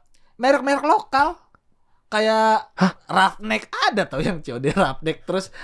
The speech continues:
Speaker 1: apa sih brand-brand yang di Bekasi itu, yang di Galaksi itu apa ya?
Speaker 2: Eh, iya, iya, tahu, tahu. Itu, itu second?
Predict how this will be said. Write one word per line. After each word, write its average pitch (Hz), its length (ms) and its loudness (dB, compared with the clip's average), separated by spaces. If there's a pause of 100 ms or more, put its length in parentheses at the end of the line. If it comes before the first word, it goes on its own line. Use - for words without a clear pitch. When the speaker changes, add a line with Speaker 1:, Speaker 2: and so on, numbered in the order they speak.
Speaker 1:
apa 165 320 0
sih 208 240 -2
brand-brand 170 500 0
yang 170 140 -4
di 165 80 0
Bekasi 170 480 -2
itu, 180 120 -6
yang 180 120 -2
di 165 120 -4
Galaksi 160 520 -2
itu 180 120 -4
apa 165 360 0
ya? 147 240 0 (360)
Speaker 2:
Eh, 135 840 6
iya, 160 160 6
iya, 160 260 6
tahu, 151 160 6
tahu. 151 140 2
Itu, 214 300 2
itu 269 180 0
second? 170 320 2